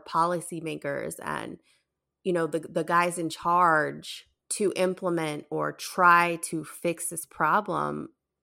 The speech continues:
people are still gonna suffer. So why not try to do what we can together organically and support one another?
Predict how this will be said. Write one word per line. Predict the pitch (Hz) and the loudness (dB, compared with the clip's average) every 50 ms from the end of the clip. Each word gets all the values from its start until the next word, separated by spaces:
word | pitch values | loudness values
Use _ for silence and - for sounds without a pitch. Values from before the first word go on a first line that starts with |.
| _ _ _ _ _ _ _ _ | _ _ _ _ _ _ _ _
people | - - 247 247 - 302 | -8 -6 -6 -4 -2 -2
are | 269 262 254 | -2 -2 -2
still | - - - 214 214 | -2 -4 -4 -4 -4
gonna | 214 233 220 208 | -4 -4 -6 -4
suffer. | 196 - - 202 220 220 - 170 - - - - _ _ _ _ _ _ _ _ _ _ _ _ _ _ _ | -4 -4 -4 -4 -4 -4 -6 -8 -8 -8 -10 -14 _ _ _ _ _ _ _ _ _ _ _ _ _ _ _
So | - - - - 226 226 226 220 220 214 208 - _ _ _ _ _ | -14 -10 -4 -2 0 0 2 2 0 0 -2 -6 _ _ _ _ _
why | - 180 185 208 220 233 254 262 262 | -10 -4 2 4 4 4 4 4 2
not | 254 214 190 196 202 180 156 143 - _ - - - - _ _ _ _ _ _ _ _ _ _ _ | 2 2 2 4 4 2 0 -2 -6 _ -16 -16 -16 -18 _ _ _ _ _ _ _ _ _ _ _
try | - - - 208 185 190 196 | -16 -6 -2 2 2 4 4
to | 196 185 165 | 2 0 -2
do | 160 - 175 185 202 202 202 185 | -2 -2 0 0 2 0 0 0
what | 180 170 160 160 156 151 151 - - 175 | 0 2 2 2 2 0 -2 -4 -8 -6
we | 165 175 180 180 180 | -4 -2 -2 -2 -4
can | - - - - 180 175 170 160 147 143 - - - - - - _ _ _ - | -8 -14 -14 -8 -6 -4 -4 -4 -4 -6 -6 -8 -10 -12 -14 -16 _ _ _ -10
together | - - 175 160 180 165 170 165 151 135 123 - - - _ _ _ _ _ _ _ _ _ _ _ _ _ - 185 | -6 -6 -2 0 2 0 2 0 -2 -4 -4 -6 -8 -12 _ _ _ _ _ _ _ _ _ _ _ _ _ 0 0
organically | 175 175 170 - 170 165 160 160 156 151 - 156 151 147 151 151 - - 170 _ _ _ _ _ _ _ _ _ _ _ _ _ - | 2 2 2 0 -2 -2 0 -2 -2 -4 -4 -4 -4 -4 -4 -6 -10 -14 -18 _ _ _ _ _ _ _ _ _ _ _ _ _ -4
and | 175 170 165 165 | -4 -4 -2 -2
support | - 185 170 - 175 156 - - | -4 -6 -4 -2 -2 -2 -2 -2
one | 151 151 151 | -6 -8 -8
another? | 156 - - - - - - - - - - | -8 -10 -10 -12 -14 -14 -16 -16 -16 -18 -20